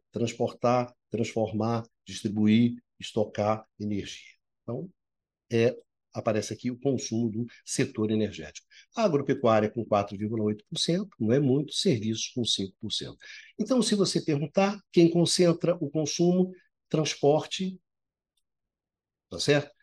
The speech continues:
E também a indústria. Somar os dois aqui, olha só, já dá sessenta, sessenta e cinco por cento, né? Quase lá encostando em setenta por cento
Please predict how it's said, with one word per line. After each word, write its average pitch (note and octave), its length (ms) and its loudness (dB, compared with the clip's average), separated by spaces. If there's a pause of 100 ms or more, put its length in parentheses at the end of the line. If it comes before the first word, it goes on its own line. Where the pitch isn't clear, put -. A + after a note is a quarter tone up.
(280)
E D3+ 260 4 (220)
também A#2+ 460 4 (140)
a A2 300 0
indústria. - 580 -8
Somar D3 420 2
os A2 180 2
dois A#2 240 2
aqui, D3 340 -2
olha C3 240 0
só, E2+ 280 -6
já B2 180 0
dá A2+ 420 2
sessenta, A#2+ 640 -4
sessenta - 400 -6
e - 20 -4
cinco E3+ 320 -8
por - 80 -20
cento, C#3+ 280 -6 (100)
né? G#2 80 -18 (340)
Quase A2 380 2
lá G#2 160 0
encostando G#2+ 560 -2
em - 20 -10
setenta G#2 480 -4
por F#2+ 160 -10
cento G#2+ 340 -6